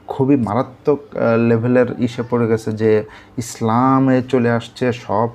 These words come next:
কিছু ছেড়ে খেড়ে দিয়ে, কাজেই তার খোঁজখবর নেওয়ার দরকার নাই, তার পারিবারিক খোঁজখবর নেওয়ার দরকার নাই, তার পূর্ববর্তী এই, ই জানার কোনো প্রয়োজন নাই, যেহেতু সে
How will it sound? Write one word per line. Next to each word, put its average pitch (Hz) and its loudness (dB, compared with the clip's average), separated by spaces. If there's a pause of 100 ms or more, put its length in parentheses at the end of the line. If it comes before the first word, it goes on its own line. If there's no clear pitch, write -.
(120)
কিছু 113 -6
ছেড়ে 113 -4
খেড়ে 113 -4
দিয়ে, 110 -2
কাজেই 107 -4
তার 110 -4
খোঁজখবর 120 -6
নেওয়ার 107 -4
দরকার 113 -2
নাই, 110 0 (340)
তার 101 -4
পারিবারিক 113 -4
খোঁজখবর 113 -6
নেওয়ার 107 -6
দরকার 104 -8
নাই, 107 -4
তার 104 -2 (120)
পূর্ববর্তী 110 -2 (320)
এই, 110 0
ই 117 0
জানার 107 -2
কোনো 110 -4
প্রয়োজন 110 0
নাই, 107 -2
যেহেতু 110 -6
সে 107 0